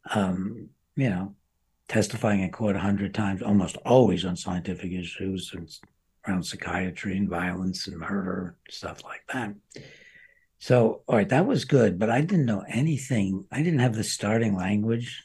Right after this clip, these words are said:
on the vaccines. I didn't have the starting language on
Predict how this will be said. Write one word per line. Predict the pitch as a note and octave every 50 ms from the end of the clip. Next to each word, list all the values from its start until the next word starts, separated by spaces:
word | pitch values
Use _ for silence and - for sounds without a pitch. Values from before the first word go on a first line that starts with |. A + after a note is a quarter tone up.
| -
on | A2 G2+ G2
the | G2+ G2
vaccines. | G2 G2 G2 F#2+ - - - G#2 G2+ G2+ G#2+ A2+ A2 A2
I | G2+ F#2
didn't | F#2+ G#2+ G#2+ G2+ G2+
have | G2+ G2 A2 G#2+ G2+ G#2
the | G2+ G2+ G2 F#2 F2+ E2+ - _ _ _ _ _ _ _ _ _ _
starting | - - - - F#2+ F#2+ G2+ A2+ A2 G2+
language | F#2 F2+ F#2 F#2+ G2+ G#2 G2+ G2 G2+
on | F#2 E2+ E2